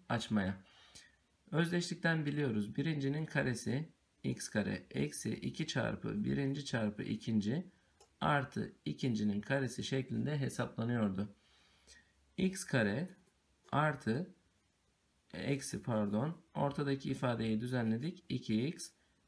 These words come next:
birin karesi de bir. Küçük karenin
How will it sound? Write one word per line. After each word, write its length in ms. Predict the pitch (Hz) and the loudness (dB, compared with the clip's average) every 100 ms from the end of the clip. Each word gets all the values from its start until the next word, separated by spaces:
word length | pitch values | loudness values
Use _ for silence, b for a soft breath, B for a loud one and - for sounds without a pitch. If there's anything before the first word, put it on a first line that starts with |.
| - | -2
birin 220 | 156 135 | 0 2
karesi 400 | 123 107 107 107 | 2 0 0 0
de 260 | 139 190 - _ _ - | 0 -2 -6 _ _ -4
bir. 260 | 104 - - _ _ b b b b b b b - | -2 -2 -8 _ _ b b b b b b b -10
Küçük 420 | - - 214 - | -6 0 0 0
karenin 460 | - 151 143 147 | 0 4 4 2